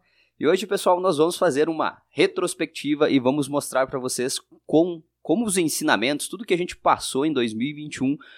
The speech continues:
pode ser usado em dois mil e vinte e dois, aprimorado e melhorado, né? Como você mesmo costuma falar, né, Cleito? Vamos utilizar os erros pra fazer acertos, né?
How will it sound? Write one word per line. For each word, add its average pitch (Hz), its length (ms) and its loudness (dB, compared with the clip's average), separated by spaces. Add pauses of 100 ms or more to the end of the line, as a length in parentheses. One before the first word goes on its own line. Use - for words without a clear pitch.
(240)
pode 160 320 4
ser 170 220 -2
usado 147 420 2
em 208 60 -10
dois 180 180 -2
mil 165 120 -10
e - 20 -16
vinte 170 160 -10
e 139 60 -8
dois, 151 320 2
aprimorado 139 680 2
e 147 80 -8
melhorado, 107 680 2
né? 87 160 -2 (340)
Como 127 280 -2
você 131 260 0
mesmo 143 480 2
costuma 135 460 -4
falar, 120 300 4
né, 143 60 0
Cleito? 135 280 -2
Vamos 127 260 0
utilizar 120 420 2
os 107 360 -2
erros 196 400 2
pra 156 180 0
fazer 139 500 -4
acertos, - 680 -4
né? 92 180 -10